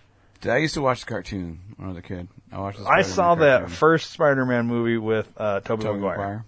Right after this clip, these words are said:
Speaker 2: And
Speaker 1: Mm-hmm.
Speaker 2: that's it. After
Speaker 1: Mm-hmm.
Speaker 2: that, I never saw another. I will not see another one. I'm not interested.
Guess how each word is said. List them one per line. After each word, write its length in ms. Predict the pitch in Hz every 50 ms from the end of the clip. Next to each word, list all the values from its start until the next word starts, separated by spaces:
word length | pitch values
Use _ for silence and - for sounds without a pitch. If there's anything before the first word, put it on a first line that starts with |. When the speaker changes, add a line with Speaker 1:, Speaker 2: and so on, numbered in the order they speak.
| - -
Speaker 2:
And 60 | 113
Speaker 1:
Mm-hmm. 60 | 113 117
Speaker 2:
that's 240 | 123 131 123 - 139
it. 180 | 120 90 - _ _ _ _ -
After 180 | 123 127 - 113
Speaker 1:
Mm-hmm. 80 | 139
Speaker 2:
that, 160 | 143 147 147
I 100 | 143 127
never 260 | 127 131 127 127 131 123
saw 260 | - - 131 123 123
another. 220 | 123 131 139 147
I 100 | 139 120
will 240 | 110 107 123 135 151
not 220 | 147 131 117 - -
see 100 | - 113
another 220 | 107 107 104 113
one. 100 | 123 131
I'm 120 | 139 151 165
not 200 | 180 180 196 247
interested. 560 | 330 330 - 285 214 - - 110 - -